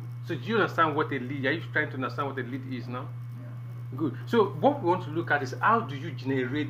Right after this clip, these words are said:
Speaker 1: leads? You have a solution. You are now looking for people that have needs.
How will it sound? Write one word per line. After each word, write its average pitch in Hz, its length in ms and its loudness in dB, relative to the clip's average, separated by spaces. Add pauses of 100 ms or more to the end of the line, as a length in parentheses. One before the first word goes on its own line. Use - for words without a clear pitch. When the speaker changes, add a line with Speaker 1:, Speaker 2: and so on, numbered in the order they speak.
(200)
Speaker 1:
leads? - 560 -6 (680)
You - 440 0
have 151 220 4
a 123 100 0
solution. 117 560 -6 (640)
You 147 80 2
are - 40 0
now 190 140 2
looking 170 240 -4
for 151 100 -2 (100)
people - 460 -8
that 120 140 -4
have 131 260 2
needs. 113 360 -4